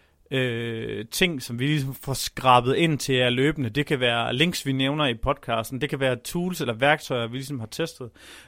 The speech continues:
Eller i den her omgang, så er det rent faktisk en, en rabatkode. Jeg ved ikke, hvor længe at den bliver ved med at være derinde.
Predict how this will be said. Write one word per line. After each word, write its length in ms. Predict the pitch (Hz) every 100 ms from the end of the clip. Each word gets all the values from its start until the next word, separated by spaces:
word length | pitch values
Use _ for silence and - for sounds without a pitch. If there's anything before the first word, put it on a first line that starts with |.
| -
Eller 240 | 180 175
i 80 | 143
den 160 | 165
her 100 | 151
omgang, 480 | 127 131 151 127 123
så 120 | -
er 80 | 151
det 100 | 143
rent 160 | 156 139
faktisk 220 | 147 135
en, 120 | 151
en 240 | 151 143 131
rabatkode. 580 | 123 143 156 - 120 123
Jeg 140 | 139
ved 140 | 190 175
ikke, 140 | 170
hvor 100 | 147
længe 340 | 139 151 180
at 80 | 147
den 140 | 127 120
bliver 140 | 123
ved 80 | 143
med 120 | 160
at 160 | 123 110
være 240 | 123 147
derinde. 460 | 156 113 110 131